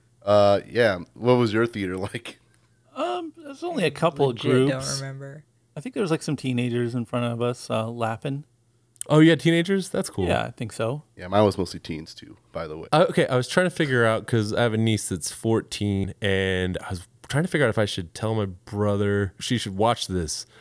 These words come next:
Speaker 4: but I know it's R. Do you think that this is appropriate for, like, a fourteen-year-old or no?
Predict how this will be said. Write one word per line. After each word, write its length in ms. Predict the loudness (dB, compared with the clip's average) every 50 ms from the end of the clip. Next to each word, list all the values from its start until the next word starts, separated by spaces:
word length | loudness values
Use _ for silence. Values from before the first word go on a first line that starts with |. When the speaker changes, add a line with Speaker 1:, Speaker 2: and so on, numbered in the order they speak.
| -18 -6 0
Speaker 4:
but 80 | 0 2
I 40 | 2
know 120 | 2 0
it's 120 | 0 -2
R. 520 | -2 0 0 0 0 0 -2 -4 -6 -10 -14 _ _
Do 80 | 0 2
you 40 | 4
think 160 | 4 4 4
that 140 | 2 0 0
this 80 | -2
is 320 | -4 -4 -2 0 0 0 0
appropriate 420 | 0 2 2 2 2 2 -2 -2
for, 100 | 0 -2
like, 120 | -2 -2 -4
a 40 | -6
fourteen-year-old 640 | -4 -4 -4 -4 -4 -6 -4 -4 -4 -4 -4 -4
or 60 | -4
no? 320 | -6 -6 -6 -8 -8 -10